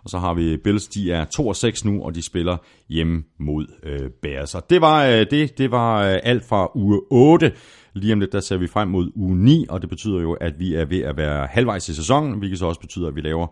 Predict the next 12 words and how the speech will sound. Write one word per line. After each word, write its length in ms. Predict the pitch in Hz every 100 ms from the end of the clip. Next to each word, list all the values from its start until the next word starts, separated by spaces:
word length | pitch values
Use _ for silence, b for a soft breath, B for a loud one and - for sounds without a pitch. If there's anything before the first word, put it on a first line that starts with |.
| b b b
to 180 | - 196
udsendelser 460 | 160 135 131 113 107
i 80 | 98
næste 300 | 101 113 117
uge, 260 | 110 113 -
Elming, 440 | 104 101 107 104
øh, 180 | 87 85
når 100 | 82
vi 100 | 80
laver 240 | 80 87
vores, 340 | 87 80 76 -
øh, 180 | 73